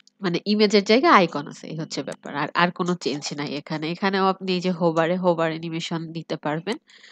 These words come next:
আহ, এই যে এটাকে pulse grow দিলাম,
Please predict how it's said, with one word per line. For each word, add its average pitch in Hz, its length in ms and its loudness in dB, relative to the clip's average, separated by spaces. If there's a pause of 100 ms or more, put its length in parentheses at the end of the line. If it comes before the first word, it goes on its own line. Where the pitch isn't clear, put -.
(380)
আহ, 143 340 -6 (520)
এই 165 80 -12
যে 160 180 -10
এটাকে 165 320 -10
pulse 156 420 -6
grow 156 220 -8
দিলাম, 180 320 -10